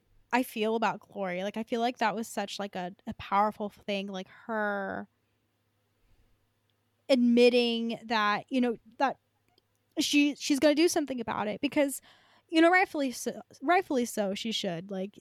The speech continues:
this is definitely a, a wrongful death. Like, she knows in her heart that he didn't do it. And I feel like, you know, the rest of the characters, you know, know now especially, like,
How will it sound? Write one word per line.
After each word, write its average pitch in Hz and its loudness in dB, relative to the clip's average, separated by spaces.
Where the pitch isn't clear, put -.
this 233 -2
is 226 -6
definitely 202 -6
a, 214 0
a 214 -4
wrongful 208 -4
death. 185 -2
Like, 180 -8
she 294 0
knows 247 4
in 226 0
her 226 0
heart 220 0
that 214 0
he - -2
didn't 220 -2
do 208 -2
it. 202 -2
And 302 2
I 277 4
feel 302 -2
like, 269 -2
you 269 2
know, 247 2
the 247 0
rest 247 2
of 254 -6
the 247 -6
characters, 233 -4
you 240 0
know, 214 0
know 269 4
now 269 4
especially, 208 -4
like, 214 -4